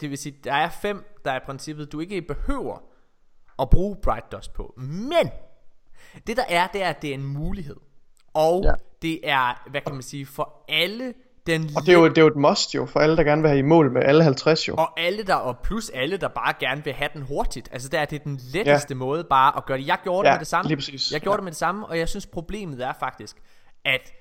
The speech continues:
Speaker 1: der er ikke den der... Jeg, jeg, jeg og I må gerne sige, at jeg var dum og alle mulige ting, men prøv at, jeg hoppede bare ned til Kalles. Jeg
Speaker 2: Ja,
Speaker 1: hoppede ned
Speaker 2: helt.
Speaker 1: til,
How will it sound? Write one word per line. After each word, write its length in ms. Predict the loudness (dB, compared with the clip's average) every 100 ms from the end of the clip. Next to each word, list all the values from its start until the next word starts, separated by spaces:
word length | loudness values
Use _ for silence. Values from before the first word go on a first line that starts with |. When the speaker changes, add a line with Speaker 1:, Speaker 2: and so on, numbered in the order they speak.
| -12 -2
Speaker 1:
der 80 |
er 140 | 0 0
ikke 160 | -6 -10
den 160 | -14 -8
der... 220 | -4 -4
Jeg, 300 | -6 -8 -10 -8
jeg, 140 | -10 -10 _ -8
jeg 140 | -8 -8 _ _ _ _ _ _ _ _ -8
og 40 |
I 20 |
må 120 | -6
gerne 220 | -8 -10 -12
sige, 160 | -12
at 20 | -12
jeg 80 |
var 60 | -10
dum 180 | -8 -8
og 60 | -8
alle 120 | -12
mulige 100 | -12
ting, 140 | -14 -14
men 120 | -10
prøv 160 | -6 -4
at, 140 | -4
jeg 80 | -6
hoppede 300 | -4 -8 -4
bare 160 | -4 -4
ned 160 | -10
til 140 | -12 -12
Kalles. 520 | -8 -8 -10 -16 -16 -8
Jeg 60 |
Speaker 2:
Ja, 40 | 0
Speaker 1:
hoppede 200 | 2 2
ned 80 |
Speaker 2:
helt. 100 | -2
Speaker 1:
til, 80 | -4